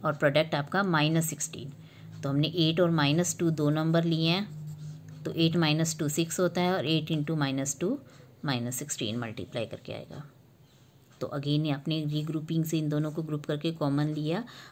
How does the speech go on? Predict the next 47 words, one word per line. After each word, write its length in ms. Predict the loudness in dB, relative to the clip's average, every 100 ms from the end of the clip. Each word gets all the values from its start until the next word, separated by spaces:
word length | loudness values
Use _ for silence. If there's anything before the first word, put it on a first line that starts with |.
| -10
और 220 | -2 0 -2 -10 -20 -20 _ -12 -10
आपका 280 | -8 -6
आंसर 520 | -6 -6 -8 -8 -8 -8
आ 80 | -12
गया। 100 | -16 -20 -20 -20 -20 -20 -14 -2
नेक्स्ट 360 | 0 2 0 2
में 100 | 2
आपका 280 | 2 2 2
क्या 140 | 4
है, 120 | 2 2
फ़ाइव 360 | 4 6 6 4
पी 160 | 2 2 2
क्यू 120 | -2 4
पी 120 | 4
स्क्वायर 280 | 4 4 4
माइनस 320 | 4 4 2
क्यू 180 | 0 -6
स्क्वायर। 260 | -4 -6 -8 -10 -18 -4
अब 120 | 2
आप 200 | 4 2 0
यहाँ 280 | 2 4 4
आइडेंटिटी 480 | 6 6 6 4 4
यूज़ 260 | 4 2
कर 120 | 0
सकते 300 | 0 -2 -2
हो, 80 | -2
क्योंकि 260 | -2 0 0
पी 220 | 2 2
स्क्वायर 280 | 4 4 4
माइनस 300 | 4 2 0
क्यू 160 | 2 0
स्क्वायर 280 | 4 2 6
क्या 120 | 4
होता 160 | 4 2
है, 100 | -2 -12 -20 -20 -6
again 340 | 2 6 8 6 4
वो 80 |
जैसे 260 | 6 6 6
मैंने 200 | 4 4
समझाया 320 | 4 4 4
था 100 | 4
कि 120 | 4 4
आप 180 | 4
इन 100 | 4
दोनों 220 | 6 6 4
स्क्वायर 300 | 4 4 4
को 200 | 4